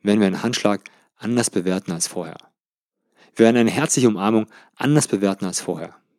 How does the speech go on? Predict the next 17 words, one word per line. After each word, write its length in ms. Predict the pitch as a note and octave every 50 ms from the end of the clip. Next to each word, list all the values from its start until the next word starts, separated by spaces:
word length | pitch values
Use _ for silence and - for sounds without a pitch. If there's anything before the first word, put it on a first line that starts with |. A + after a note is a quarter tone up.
| _ _ _ _ _ _ _ _ _ _ _ _
Und 120 | - F2 F2
ein 100 | F2+ E2
weiterer 360 | F2 G2 A2 - A2+ G#2 F#2
positiver 440 | - - A2+ A2+ A2+ G#2+ G#2 G2+ G2
Punkt 320 | - - G#2+ G#2+ G2+ -
an 60 | F#2
dieser 200 | F#2 F2 F#2 F2+
ganzen 280 | E2+ F#2+ F#2+ - - F2+
Krise 280 | - - G2+ F2+ G2
ist, 260 | F#2 F2+ F2+ - - - _ _ _ _ _ _ _ _ - - - - _
so 100 | - G#2
sehr 160 | F#2+ A2 B2+
ich 100 | C3 C#3+
auch 100 | B2+ -
das 140 | - A2+ -
Fliegen 260 | - - B2 A#2 A2+
liebe, 380 | G2+ G#2 A2+ A2+ A2+ A2+ A2